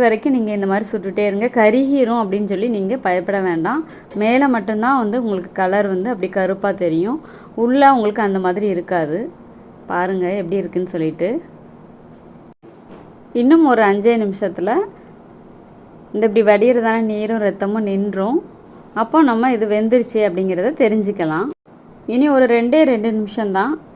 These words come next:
நமக்கு ரெடி ஆயிரும். அடுப்பை ஆஃப் பண்ணிடலாம் இப்போ. அவ்வளோதான்,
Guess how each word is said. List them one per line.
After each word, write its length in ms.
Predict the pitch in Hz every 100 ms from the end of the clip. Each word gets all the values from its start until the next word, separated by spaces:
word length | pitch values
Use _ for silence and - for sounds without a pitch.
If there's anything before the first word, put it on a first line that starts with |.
| 196
நமக்கு 340 | 202 208 240 294 359 - - - - 208
ரெடி 180 | 208 220
ஆயிரும். 380 | 208 190 196 285 415 - - - - 202
அடுப்பை 240 | 208 202 196
ஆஃப் 160 | 190 190
பண்ணிடலாம் 440 | 190 185 175 175 165
இப்போ. 160 | 175 226 - - - - - - - - - - - - - - - - - - - 196
அவ்வளோதான், 440 | 196 208 196 240